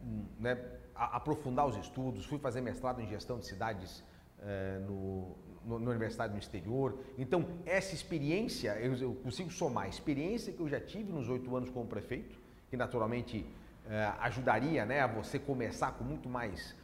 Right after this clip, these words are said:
com muito mais velocidade, sem ter que aprender, eh, o funcionamento da máquina da prefeitura,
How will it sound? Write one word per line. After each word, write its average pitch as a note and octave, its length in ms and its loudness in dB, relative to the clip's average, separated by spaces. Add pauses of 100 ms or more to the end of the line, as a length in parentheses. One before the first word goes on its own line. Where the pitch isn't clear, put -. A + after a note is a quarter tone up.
(140)
com B2 60 0
muito D3 240 0
mais C3 200 0
velocidade, B2 680 0
sem B2+ 120 -2
ter C#3+ 160 -2
que C3+ 100 -2
aprender, A#2+ 800 0 (220)
eh, A2 300 2
o B2 60 -2
funcionamento C3 600 2
da C3 120 4
máquina A2+ 360 -2
da G#2 80 -4
prefeitura, G#2+ 580 -4